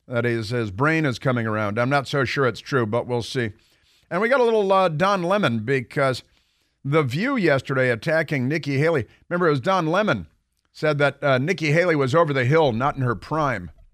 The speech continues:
right? Because, like, he'd know anything about it. And also, I want to share with you that this is kind of fun. Uh, West Virginia Senator Joe Manchin, who's going around kind of doing a non-presidential, presidential tour,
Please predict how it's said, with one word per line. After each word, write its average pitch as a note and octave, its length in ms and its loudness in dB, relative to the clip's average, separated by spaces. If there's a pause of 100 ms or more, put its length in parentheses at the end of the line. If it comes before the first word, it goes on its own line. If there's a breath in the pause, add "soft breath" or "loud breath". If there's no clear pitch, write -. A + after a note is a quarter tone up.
(140)
right? B2 280 -2 (420)
Because, B2 640 0 (100)
like, B2+ 240 -2
he'd D#3 240 0
know G#2 220 0 (280)
anything A#2+ 300 -2
about A2 220 -2
it. G#2+ 100 -10 (600 soft breath)
And E3+ 220 2
also, A#3+ 300 2
I G#3+ 60 4
want E3+ 160 2
to D3 40 0
share F3 220 0
with D3 160 0
you D#3 180 2
that C#3 260 0 (520)
this G3 240 -2
is E3+ 180 0
kind F3 240 0
of C3 120 -2
fun. D3 560 0 (640)
Uh, B2 240 0
West F3 280 0
Virginia D#3 580 -2
Senator E3 400 0
Joe B2 380 0
Manchin, D3+ 720 -2 (460)
who's C3+ 300 -2
going D#3 280 0
around B2 480 -2
kind B2+ 260 0
of A2+ 100 -6
doing A#2+ 320 -2
a A2+ 140 -2
non-presidential, A#2+ 1300 -2
presidential A#2 680 -2
tour, C#3 420 0